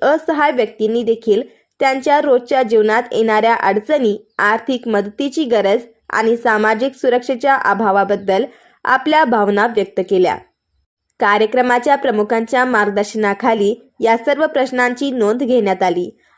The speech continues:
आणि त्यांना सरकारच्या संबंधित विभागामार्फत त्यापर्यंत पोहोचवण्याची ग्वाही देण्यात आली. प्रमुखांनी दिव्यांग बांधवांशी संवाद साधताना सांगितले, "मानसिंग खोराटे यांच्या शाश्वत विकासामुळे दिव्यांग व्यक्तींना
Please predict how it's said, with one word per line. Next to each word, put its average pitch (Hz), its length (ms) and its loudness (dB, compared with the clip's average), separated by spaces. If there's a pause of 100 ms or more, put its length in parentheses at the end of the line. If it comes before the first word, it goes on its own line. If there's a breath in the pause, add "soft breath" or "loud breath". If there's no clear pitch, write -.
आणि 240 240 0
त्यांना 226 460 0
सरकारच्या 220 760 0 (120)
संबंधित 254 500 0
विभागामार्फत 202 880 0 (680)
त्यापर्यंत 285 600 2
पोहोचवण्याची 254 720 0
ग्वाही 220 480 0
देण्यात 190 420 0
आली. 180 260 -2 (360)
प्रमुखांनी 294 580 0
दिव्यांग 240 480 0
बांधवांशी 220 560 0
संवाद 214 400 0
साधताना 220 600 0
सांगितले, 240 760 -2 (280)
"मानसिंग 254 500 -2
खोराटे 254 560 2
यांच्या 247 380 0
शाश्वत 247 480 0 (100)
विकासामुळे 220 760 0
दिव्यांग 220 500 -2
व्यक्तींना 208 540 -2